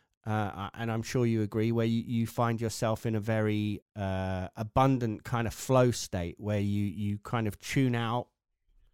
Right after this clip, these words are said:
of, of, of your, your, um, the moment that you're in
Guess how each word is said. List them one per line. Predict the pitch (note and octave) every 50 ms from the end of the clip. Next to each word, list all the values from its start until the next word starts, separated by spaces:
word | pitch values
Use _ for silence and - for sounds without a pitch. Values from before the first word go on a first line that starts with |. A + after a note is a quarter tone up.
| _ _ _ _ -
of, | A#2+ A2+ A2 G#2 - - -
of, | A#2 G#2+ G#2 G2 - -
of | - A2+ G#2 G#2 - -
your, | - A#2 A2 G#2 G2 G2 F#2 - _
your, | - G#2 A2 A2 G#2+ G#2 - _ _ _ _ _ _ _ _ _ _ _ F2+ _ _ _ _ -
um, | G2 F#2+ F#2 F2+ F2 F2 F2 - A#1 B1 _ _ _ _ A#2+
the | A2+
moment | G#2+ A2+ B2 B2+ C3 B2 A#2+ - G#2+
that | A2+
you're | F#2+ A2 A2+ A2+ A2+ A#2
in | A#2 A2+ A2+ G#2+ G#2+ G#2+